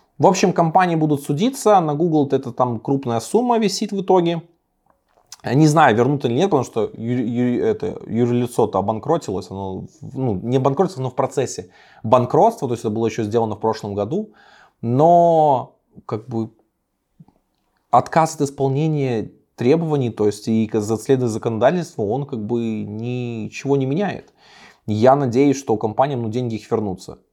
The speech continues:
Тут давайте только вот это вот там, что российские компании, вот это вот всё, вот давайте это откинем, просто по-нормальному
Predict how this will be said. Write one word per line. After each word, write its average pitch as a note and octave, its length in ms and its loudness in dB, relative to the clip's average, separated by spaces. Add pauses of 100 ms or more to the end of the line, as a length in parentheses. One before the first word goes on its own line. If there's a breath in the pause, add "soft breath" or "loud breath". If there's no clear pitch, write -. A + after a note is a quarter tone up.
Тут D3 220 2
давайте D3+ 460 4
только C#3 280 0
вот B2+ 140 -2
это A2+ 140 -4
вот F#2+ 160 -6
там, G2+ 140 -6
что - 180 -4
российские C3+ 500 -4
компании, A2+ 480 -4
вот G2+ 140 -4
это A2 120 -8
вот G#2 180 -4
всё, C3+ 380 4
вот A2 160 -4
давайте C3+ 320 2
это A#2+ 120 -2
откинем, D#3 320 -2
просто D3+ 340 2
по-нормальному A#2 840 -2